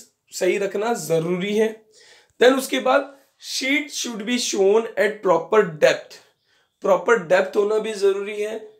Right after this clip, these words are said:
क्लियर? So अच्छी सही डेप्थ नहीं होगी तो भी प्रॉब्लम होगा, वो मैंने आपको समझाया हुआ है। तब tools used for sowing, सोइंग के लिए कुछ टूल्स यूज़ होते हैं, कौन कौन से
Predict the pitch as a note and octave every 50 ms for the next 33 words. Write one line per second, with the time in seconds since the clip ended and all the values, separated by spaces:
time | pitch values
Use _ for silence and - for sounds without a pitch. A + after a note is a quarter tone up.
0 | _ _ _ _ - F#3+ G#3 A#3 - - - - - _ _ _ _ _ _ _
1 | _ _ _ _ _ - - D3+ B2+ - - _ _ _ - D#3+ G3 - - -
2 | B3 A#3+ G#3+ - B3+ A#3 A3+ G3+ A3 A3 G#3+ A3 - A3 A3+ A3 A3 A3 G#3 -
3 | G3+ G3 F#3 A3 G#3 G#3+ A3 G#3+ G#3 A3 G#3+ G#3+ G#3 G#3+ A3 G#3+ G#3+ G3+ G3+ G#3
4 | G3+ G3 G3+ G3 - G#3+ G#3 G#3 G3 F#3+ F3+ G3+ G#3 G#3 G3+ G3+ G#3 G#3+ B3 B3+
5 | - - _ _ _ _ _ - - - - - - _ - - C#4 D4+ D#4+ D4+
6 | - C4 B3+ C4 A#3+ A#3+ - - B3+ B3 A3+ - G#3+ F3 D3 C3 - - - _
7 | _ _ _ _ _ _ _ _ _ - - - F3 F#3+ G#3 A#3+ A3+ B3 B3 A#3+
8 | B3+ B3 - C4 - - - - - A3 G#3+ A3+ A#3+ G#3 F#3 F#3+ G#3 G3+ F3+ D#3+
9 | D#3 D3+ D3 - E3+ F#3+ A3+ A3+ - - A3 A3 A#3 A#3+ A3+ A3+ A3 G#3+ G#3 A3